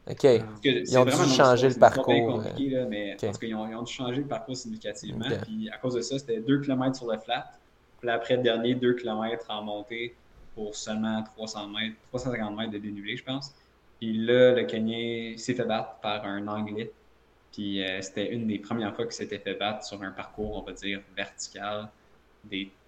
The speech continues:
Speaker 3: comme, trois dernières années. Euh,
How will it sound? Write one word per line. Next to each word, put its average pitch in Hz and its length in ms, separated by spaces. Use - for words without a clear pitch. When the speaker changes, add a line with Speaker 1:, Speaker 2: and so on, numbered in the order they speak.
Speaker 3:
comme, 90 320
trois - 360
dernières 101 380
années. 101 340
Euh, 95 480